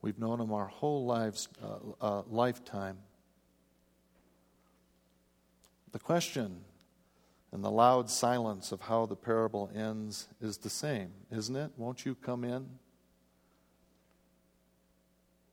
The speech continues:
And perhaps to most of us today, to the righteous,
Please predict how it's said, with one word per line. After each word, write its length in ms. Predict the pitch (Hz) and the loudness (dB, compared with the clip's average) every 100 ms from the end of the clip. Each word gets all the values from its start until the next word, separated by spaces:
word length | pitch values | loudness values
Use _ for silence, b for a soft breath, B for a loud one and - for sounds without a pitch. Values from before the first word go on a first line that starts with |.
| - | -8
And 140 | 107 | -6
perhaps 440 | 107 107 117 113 - | -2 0 0 -2 -6
to 100 | 113 | -4
most 300 | 113 123 - | -4 -4 -4
of 120 | 117 | -4
us 200 | 107 - | -4 -6
today, 540 | - 110 110 113 110 101 - | -6 -2 -2 -2 -6 -14 -12
to 80 | 107 | -6
the 100 | 123 | 0
righteous, 600 | 139 151 - - - | 0 -2 -6 -8 -12